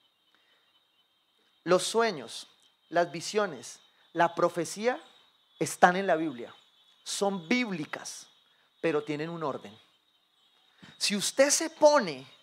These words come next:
a usar los sueños, la profecía, las visiones,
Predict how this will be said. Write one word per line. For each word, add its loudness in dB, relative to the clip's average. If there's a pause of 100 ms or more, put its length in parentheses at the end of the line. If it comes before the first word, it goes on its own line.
(920)
a 8
usar 4
los -2
sueños, 2 (240)
la 4
profecía, -2 (220)
las 4
visiones, -2